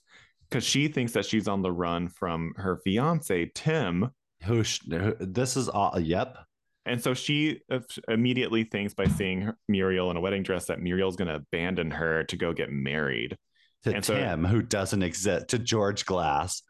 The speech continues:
Speaker 1: Yeah. So she rolls in there and there's a whole big blowout. The truth comes out.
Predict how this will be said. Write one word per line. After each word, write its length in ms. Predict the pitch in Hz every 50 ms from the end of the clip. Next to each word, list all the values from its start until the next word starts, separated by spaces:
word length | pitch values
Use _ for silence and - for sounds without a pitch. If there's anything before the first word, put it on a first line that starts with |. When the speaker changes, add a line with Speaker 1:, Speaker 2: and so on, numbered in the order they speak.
| - - 110 101 107
Speaker 1:
Yeah. 280 | 107 104 92 76 64 - -
So 160 | - 127 120
she 220 | 117 - 135 139
rolls 440 | 143 127 120 117 117 120 123 120 113
in 180 | 123 120 113 107
there 280 | 104 98 98 95 95
and 180 | 95 95 95 101
there's 140 | 101 98 95
a 60 | 98
whole 280 | 90 - - 117 113 107
big 240 | 120 117 107 95
blowout. 460 | - 98 92 90 92 90 90 90 87 -
The 80 | 95
truth 400 | - - - - 120 117 113 -
comes 340 | - - 104 95 92 87 - - _ -
out. 440 | 90 87 85 76 69 - - -